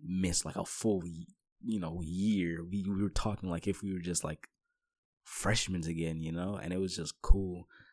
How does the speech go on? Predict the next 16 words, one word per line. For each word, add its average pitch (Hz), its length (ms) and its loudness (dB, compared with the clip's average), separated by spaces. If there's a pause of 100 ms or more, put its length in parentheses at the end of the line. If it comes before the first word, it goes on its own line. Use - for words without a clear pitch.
(120)
That's - 160 -2
why 92 100 -4
I - 20 -4
just 85 180 -6
can't 76 220 -2
wait 85 180 4
for - 120 -6
Corona 82 360 0
to 76 60 -2
just 78 220 -4
go 80 120 -6
away 82 260 -2
so - 140 -6
I 82 60 -4
can 82 140 -6
just 78 220 -6